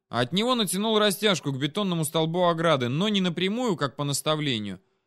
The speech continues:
а вдоль колышков, загибая кривой буквой «П», чтобы дать большему количеству народа вбежать в область поражения. А З М-ка штука такая, ей сколько целей не дай, а всё мало. Жуть, а не мина.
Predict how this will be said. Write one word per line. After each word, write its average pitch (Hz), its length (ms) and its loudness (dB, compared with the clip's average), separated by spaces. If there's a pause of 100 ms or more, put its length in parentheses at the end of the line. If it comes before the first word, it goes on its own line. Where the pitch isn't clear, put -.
(320)
а 117 120 -4
вдоль 202 300 0
колышков, 156 560 0
загибая 165 500 2
кривой 170 360 0
буквой 185 400 -2
«П», 175 260 -2
чтобы 123 320 -6
дать 180 180 0
большему 156 480 -4
количеству 147 520 -2
народа 156 520 0
вбежать 135 580 -4
в 135 60 -8
область 127 380 -6
поражения. 117 680 -2 (800)
А 123 120 -4
З 143 160 0
М-ка 233 300 0
штука 208 340 -4
такая, 156 680 2 (300)
ей 156 340 -4
сколько 170 440 -2
целей 156 340 0
не 127 160 -2
дай, 190 260 2
а 123 160 -4
всё 151 280 -6
мало. 101 420 -4 (580)
Жуть, 139 440 -4
а 117 80 -2
не 131 160 -2
мина. 104 360 -6